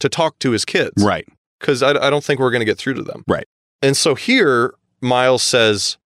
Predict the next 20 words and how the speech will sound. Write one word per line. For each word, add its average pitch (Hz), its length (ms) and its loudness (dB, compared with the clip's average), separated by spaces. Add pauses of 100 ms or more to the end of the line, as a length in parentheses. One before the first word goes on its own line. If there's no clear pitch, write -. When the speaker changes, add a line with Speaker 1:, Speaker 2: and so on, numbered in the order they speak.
(260)
Speaker 1:
"I 123 240 2
will 98 160 -2
get 92 220 -2
him 95 180 -6
to 95 80 -8
visit 95 320 -2
Bly." 95 380 -6 (180)
Speaker 2:
Ooh. - 320 0 (580)
Speaker 1:
He's 131 200 0
very, 294 260 2
like, 107 400 -2 (340)
confident 104 800 -4
Speaker 2:
Yeah. 107 360 2 (100)
Speaker 1:
in 113 140 -4
his 110 180 -4
ability 107 480 0
to 98 100 -8
do 104 220 -6
things. 87 480 -4
Speaker 2:
Yeah. 104 340 0